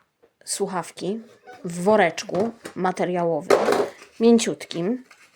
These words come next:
O, taki, no, nawet nie do końca to jest materiał. No, ale w każdym razie widać, że to pięknie wykonane wszystko, firmóweczka. To jest w dotyku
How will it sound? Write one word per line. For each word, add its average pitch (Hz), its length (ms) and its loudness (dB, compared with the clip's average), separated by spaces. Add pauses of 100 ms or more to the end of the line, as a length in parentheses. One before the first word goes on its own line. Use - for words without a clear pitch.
(340)
O, 240 300 -4 (1600)
taki, - 200 -10
no, 208 220 0
nawet 190 260 -2
nie 202 120 2
do 196 100 0
końca 202 300 -2
to - 80 -12
jest 180 120 -12
materiał. 180 460 -2 (440)
No, 294 80 2
ale 233 160 4
w - 40 -8
każdym 185 240 -4
razie 165 180 -6
widać, 175 300 0
że 160 100 -8
to - 160 -10 (360)
pięknie 202 500 0
wykonane 170 520 0
wszystko, - 400 -6
firmóweczka. 185 760 -4 (1080)
To 294 100 4
jest 277 440 4
w 196 100 -10
dotyku 262 640 2